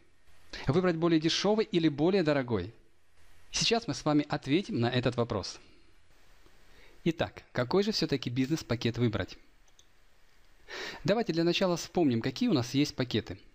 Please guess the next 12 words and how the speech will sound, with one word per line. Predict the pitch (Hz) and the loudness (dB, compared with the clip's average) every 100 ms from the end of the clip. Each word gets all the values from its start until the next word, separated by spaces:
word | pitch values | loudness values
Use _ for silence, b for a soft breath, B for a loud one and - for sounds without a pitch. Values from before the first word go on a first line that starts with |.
| - | -4
У | 175 | 0
нас | 233 - | 2 2
есть | 160 156 - | 0 0 0
пять | 196 196 - | -2 0 0
позиций, | 156 127 131 123 185 - _ - B B B | -2 0 -2 0 -4 -4 _ -20 B B B
начиная | 151 151 165 160 135 123 | 0 2 2 2 2 0
от | 156 120 - | -2 -4 -4
девяносто | 135 151 151 127 135 | 0 4 4 2 -2
девяти | 127 127 127 123 196 - | 2 2 2 0 -2 -2
евро | 165 202 196 | 0 2 0
и | 202 139 | -2 -2
заканчивая | 131 131 165 180 180 185 - | -2 0 0 0 0 0 0